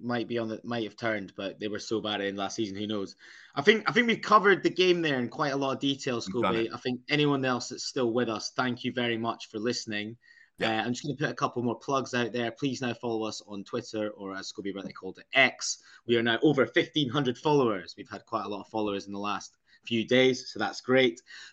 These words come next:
Speaker 1: Please, when you join the app and sign up for a league, join our league. It should be, appear in the join leagues. We're, like, the third one down. Please join it.
Speaker 2: We have
Speaker 1: So
Speaker 2: no
Speaker 1: you can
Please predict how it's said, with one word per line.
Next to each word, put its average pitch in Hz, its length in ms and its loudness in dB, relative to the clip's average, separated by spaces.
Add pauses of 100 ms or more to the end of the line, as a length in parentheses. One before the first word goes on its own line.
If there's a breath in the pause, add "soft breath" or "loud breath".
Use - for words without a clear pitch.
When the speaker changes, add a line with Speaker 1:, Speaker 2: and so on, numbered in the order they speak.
Speaker 1:
Please, 156 560 0
when 127 160 -2
you 127 140 0
join 127 260 2
the 113 140 -4
app 127 400 0
and 107 200 -8
sign 120 220 -2
up 110 160 -6
for 110 80 -6
a 107 60 -2
league, 110 340 2
join 120 480 2
our 113 240 0
league. 110 380 2 (120)
It - 80 -16
should 95 220 -10
be, 101 260 -6
appear 104 540 0
in 101 160 -8
the 95 320 -4
join 104 380 -4
leagues. 101 380 -4
We're, 95 120 -6
like, 95 160 -8
the - 60 -20
third 101 420 -6
one 95 280 -8
down. 101 360 -4 (340)
Please 110 260 2
join 110 300 2
it. 104 220 -2 (260)
Speaker 2:
We 104 80 0
have 98 60 -2
Speaker 1:
So - 80 -2
Speaker 2:
no 131 60 4
Speaker 1:
you 123 60 6
can - 20 6